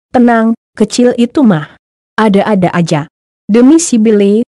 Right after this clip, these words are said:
pungkas Roy Ricardo. "Roy, maaf ya, Roy. Jadi malu gue,"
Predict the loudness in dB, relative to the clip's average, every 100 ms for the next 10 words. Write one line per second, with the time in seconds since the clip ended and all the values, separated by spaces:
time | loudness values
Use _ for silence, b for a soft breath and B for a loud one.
0 | -4 -2 -2 -2 -4 -2 0 0 0 0
1 | 0 -2 0 0 -2 -4 _ _ _ _
2 | -4 0 2 0 0 -4 -2 -2 0 -2
3 | -4 -10 _ _ _ _ -6 0 0 2
4 | 2 2 2 0 0 0 0 2 0